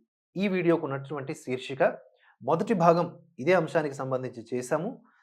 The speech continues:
దయచేసి అది కూడా చూడండి. మూడు, నాలుగు భాగాలు కూడా ఛానల్లో అప్‌లోడ్ అయి ఉంటాయి, చూడండి. ఇక బ్రిక్స్ రెండు వేల ఇరవై నాలుగు ట్రంప్ ముందున్న సవాలు ఏంటి అంటే, బ్రిక్స్‌లోకి కొత్త దేశాల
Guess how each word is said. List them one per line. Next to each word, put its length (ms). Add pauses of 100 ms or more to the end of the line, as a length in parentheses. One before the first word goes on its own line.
(180)
దయచేసి 360
అది 160
కూడా 220
చూడండి. 500 (180)
మూడు, 240
నాలుగు 300
భాగాలు 360
కూడా 180
ఛానల్లో 500
అప్‌లోడ్ 300
అయి 100
ఉంటాయి, 220
చూడండి. 680
ఇక 100
బ్రిక్స్ 500
రెండు 200
వేల 140
ఇరవై 240
నాలుగు 520
ట్రంప్ 300
ముందున్న 300
సవాలు 520
ఏంటి 320
అంటే, 320 (420)
బ్రిక్స్‌లోకి 920
కొత్త 220
దేశాల 380